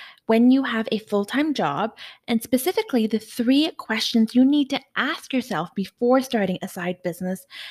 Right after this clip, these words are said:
And throughout this episode, I'm going to walk you through my framework on how to start a side business called the T N T method. Now, you might be considering starting a side business when you are working a nine-to-five because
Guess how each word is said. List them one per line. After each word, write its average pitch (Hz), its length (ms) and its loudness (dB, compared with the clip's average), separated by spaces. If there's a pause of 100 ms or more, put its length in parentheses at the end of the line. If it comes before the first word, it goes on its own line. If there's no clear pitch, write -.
(140)
And 226 300 2
throughout 226 540 -2
this 359 180 2
episode, 233 480 0 (140)
I'm 226 180 4
going 294 220 4
to 320 140 -6
walk 247 360 -4
you 277 100 -6
through 202 420 -2 (300)
my 214 320 0
framework 330 680 0
on 196 100 0
how 190 180 -4
to 185 120 -6
start - 360 -2
a 185 160 -6 (300)
side 190 260 0
business 202 360 -2
called 220 260 -4
the 220 60 -2
T 226 320 -2
N 208 100 0
T 202 180 -4
method. - 460 -10 (400)
Now, 208 360 2 (280)
you 330 400 4 (280)
might 254 300 4
be 269 120 -2
considering 208 760 -2 (340)
starting 220 400 6
a 208 80 0
side 175 300 -4
business - 500 -8
when 214 340 0
you 226 220 0
are 240 120 2
working 208 480 0
a 208 100 -2
nine-to-five 180 800 -2
because 285 500 -2